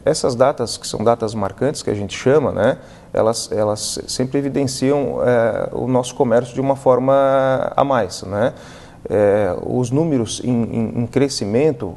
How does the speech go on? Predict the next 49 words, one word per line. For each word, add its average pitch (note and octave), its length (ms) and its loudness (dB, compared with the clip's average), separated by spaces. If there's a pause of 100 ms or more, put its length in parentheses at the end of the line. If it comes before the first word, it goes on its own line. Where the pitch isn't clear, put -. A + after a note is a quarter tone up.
ou A#2 180 0
em A#2+ 120 0
decréscimo A2+ 500 0
eu C3 40 2
não C#3+ 140 0
tenho C#3 220 0
pra C#3 180 0
te - 120 -10
precisar. C#3 600 0 (360)
A G2 120 -2
gente A#2 200 -2
estima C3+ 380 -2
que, B2 680 0
é, G#2 520 0
as A2 180 -4
vendas C3 300 0
se - 120 -4
equivaleram C3 720 2
ao, C3+ 240 0
em C3 360 -2
relação B2+ 400 0
ao B2+ 40 0
mesmo C#3 240 0
período B2 400 0
do C3 60 -2
ano C3 120 0
passado. C3 420 -4 (580)
O - 20 -14
que - 80 -2
a A#2+ 40 2
gente C#3+ 200 -2
tem F3 140 -2
percebido C#3+ 600 0
é B2+ 40 0
que B2+ 120 -8
com C#3 160 0
a - 20 6
abertura B2 500 0
da F#2+ 140 -2
ponte, C#3+ 340 0
as A2+ 120 -6
pessoas C3+ 300 -4
têm - 160 -4
acessado C#3 520 0
mais D3 220 -2
fácil - 260 -2
a D3 40 -2
nossa C#3+ 220 -2
cidade C#3+ 480 2